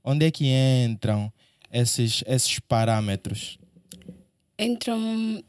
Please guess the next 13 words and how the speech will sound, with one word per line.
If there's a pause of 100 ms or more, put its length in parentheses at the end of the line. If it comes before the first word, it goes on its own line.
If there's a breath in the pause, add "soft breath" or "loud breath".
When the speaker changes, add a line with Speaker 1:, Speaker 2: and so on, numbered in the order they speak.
Speaker 2:
eh,
na
questão
humanidade. (800 loud breath)
Eu
detesto
muito
uma
parte
da,
da
religião,
ou,